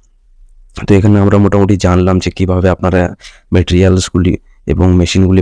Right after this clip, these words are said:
পারচেজ করবেন এবং তারপর কীভাবে বানাবেন সেই সমস্ত জিনিসগুলি তো আপনারা এই ট্রেনিংয়ের মাধ্যমেই যেখান থেকে পারচেজ করবেন ওখানে ট্রেনিংয়ের মাধ্যমে সম্পূর্ণ বিষয়টি জেনে যাবেন। এরপর যেটি বলবো যে মার্কেটিং, মার্কেটিংয়ের বিষয়টা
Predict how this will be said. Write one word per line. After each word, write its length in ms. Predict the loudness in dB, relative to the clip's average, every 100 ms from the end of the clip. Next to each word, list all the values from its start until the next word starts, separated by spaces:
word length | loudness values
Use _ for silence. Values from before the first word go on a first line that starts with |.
| -2
পারচেজ 340 | -4 -2 -4 -2
করবেন 260 | -2 0 -2 -4 _ -2
এবং 180 | 0 0 0 -2
তারপর 260 | -4 -4 -6
কীভাবে 300 | -4 0 0 0
বানাবেন 280 | -2 0 0
সেই 120 | 0 0
সমস্ত 240 | 0 -2 -4 -2
জিনিসগুলি 380 | -2 -2 -2 -2
তো 40 | -2
আপনারা 280 | -2 -2 -2 -4 _ -20 _ -8
এই 60 | -4
ট্রেনিংয়ের 360 | -2 0 2 2
মাধ্যমেই 400 | 0 0 0 0 0
যেখান 180 | 0 0
থেকে 120 | 0 0
পারচেজ 260 | -4 -4 -4
করবেন 200 | 0 0 0
ওখানে 160 | 0 0
ট্রেনিংয়ের 300 | 0 2 0
মাধ্যমে 220 | 0 0 0
সম্পূর্ণ 240 | -2 -2 -2 -2
বিষয়টি 240 | -4 -2
জেনে 120 | -2 -2
যাবেন। 160 | -2 -6 _ -20 -8 -6
এরপর 240 | 0 0 2
যেটি 140 | 2 0 0
বলবো 200 | 0 0 -2
যে 60 | -6 -6 _ -2 0
মার্কেটিং, 420 | 0 -2 -4 -4 -6 -14 -4
মার্কেটিংয়ের 540 | -2 0 0 2 0 0 0
বিষয়টা 340 | 0 0